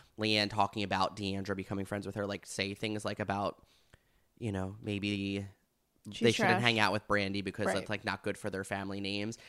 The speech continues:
Speaker 1: She, of course, she's offended, and I understand why that would hurt her feelings, but I feel like she does act out a lot and, um,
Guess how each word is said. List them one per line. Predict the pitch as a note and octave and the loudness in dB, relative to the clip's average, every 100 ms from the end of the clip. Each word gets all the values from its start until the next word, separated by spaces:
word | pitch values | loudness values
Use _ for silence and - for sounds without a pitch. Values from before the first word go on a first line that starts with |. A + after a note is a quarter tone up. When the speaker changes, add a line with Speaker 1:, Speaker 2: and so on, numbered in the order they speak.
| - | -12
Speaker 1:
She, | - | -8
of | E3+ | 2
course, | C4 - | 4 4
she's | C#3 | 0
offended, | A#2 D3 C3 A2 | 0 2 2 0
and | A2 | 0
I | A#2 | 0
understand | A2 A2 - - A2+ G#2 | 0 -2 -4 0 2 2
why | G2+ | -2
that | F2 | -4
would | - | -4
hurt | A2 G2 | -6 -6
her | F#2 | -8
feelings, | - G2+ F#2 E2+ - | -6 -4 -4 -6 -10
but | - G2 F#2+ - - - | -2 0 0 -4 -14 -12
I | A2 | -8
feel | G#2+ A2+ | -2 -2
like | - | 0
she | - G#2+ | -2 2
does | G#2+ G2+ G2 G2 | 4 4 2 -2
act | F#2+ - - | -2 -2 -6
out | A2 G#2+ - - | -6 -6 -8 -4
a | |
lot | G2+ F#2 F#2+ F2 - - | -4 -2 -4 -4 -8 -10
and, | G2+ F#2 | -10 -6
um, | F#2 E2 F#2 | -6 -8 -10